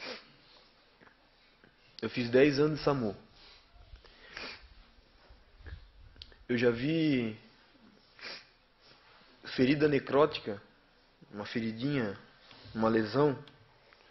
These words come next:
com tecido morto, né? Pessoal diabético faz bastante isso. Bate, a ferida não cicatriza, o tecido morre. Ou por infecção, enfim.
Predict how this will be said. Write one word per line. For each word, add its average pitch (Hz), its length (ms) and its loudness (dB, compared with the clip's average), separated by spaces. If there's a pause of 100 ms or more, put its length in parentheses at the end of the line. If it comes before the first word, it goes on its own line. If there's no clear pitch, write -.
com 139 100 -8
tecido 131 360 0
morto, 147 440 2 (640)
né? 120 220 -12 (760)
Pessoal 131 240 0
diabético 131 480 4
faz 113 160 0
bastante 113 340 -4
isso. - 240 -6 (280)
Bate, 135 360 2
a 120 60 -2
ferida 127 240 -2
não 123 80 2
cicatriza, 139 580 0
o 139 60 -2
tecido 135 320 -4
morre. 117 320 0 (1800)
Ou 151 80 -4
por 139 160 -2
infecção, 127 640 0
enfim. 120 320 -4